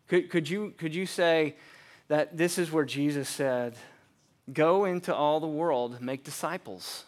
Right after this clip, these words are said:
make disciples, baptizing them in the name of the Father, Son, and Holy Spirit, teaching them to obey all I have commanded, commanded you, and surely I will be with you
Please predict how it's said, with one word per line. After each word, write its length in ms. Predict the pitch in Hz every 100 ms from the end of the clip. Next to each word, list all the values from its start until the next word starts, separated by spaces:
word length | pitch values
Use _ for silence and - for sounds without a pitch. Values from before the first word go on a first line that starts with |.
| -
make 460 | 135 165 175 - -
disciples, 720 | 165 - 180 - 107 - - _ _ _ _ _ _ _ _ _ _ _ _ _ _ _ _ _ _
baptizing 560 | 156 170 - 175 175 180
them 160 | 175
in 40 | 160
the 80 | 160
name 160 | 160
of 80 | 147
the 40 | 139
Father, 220 | 143 147
Son, 180 | 151 143
and 80 |
Holy 140 | 135 135
Spirit, 340 | - - - - _ _ _ _
teaching 520 | - 247 277 254 208
them 220 | 165 160 151
to 260 | - 208
obey 340 | 202 180 214 208
all 220 | 165 170
I 100 | 185
have 120 | 175
commanded, 520 | 185 180 202 208 156 - - - 123 _ -
commanded 520 | 175 180 208 160 -
you, 140 | 107 - _ _ _ _ _ _ _
and 180 | 139 151
surely 520 | - 170 170 165 147
I 160 | 127 131
will 180 | 135 139
be 160 | 135
with 300 | 135 143 147
you 160 | 135 123